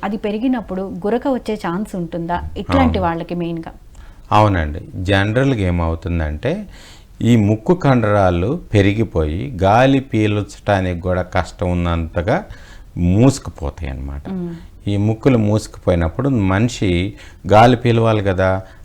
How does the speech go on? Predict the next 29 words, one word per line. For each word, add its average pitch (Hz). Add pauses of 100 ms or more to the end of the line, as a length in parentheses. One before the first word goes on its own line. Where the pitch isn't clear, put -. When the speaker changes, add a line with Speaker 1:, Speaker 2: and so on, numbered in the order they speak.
Speaker 2:
అప్పుడు 107
నోరు 110
తెరిచి 101
గాలి 85
పీలుస్తూ 82
ఉంటారు. 71
Speaker 1:
ఓకే. 117
Speaker 2:
ఈ 120
నోరు 131
తెరిచి 127
గాలి 104
పీలవటం 92
వల్ల 107
ఇంకా 147
తొందరగా 104 (460)
ఇన్ఫెక్ట్ 95
అవుతుంది 69
అన్నమాట. 71
Speaker 1:
Hmm. - (580)
Speaker 2:
తర్వాత 123
గురక 98
కూడా 101
వస్తూ 73
ఉంటుంది, 76
నోరు 101
తెరిచినందువల్ల 90
గురక 95
వస్తూ 71
ఉంటుంది. 71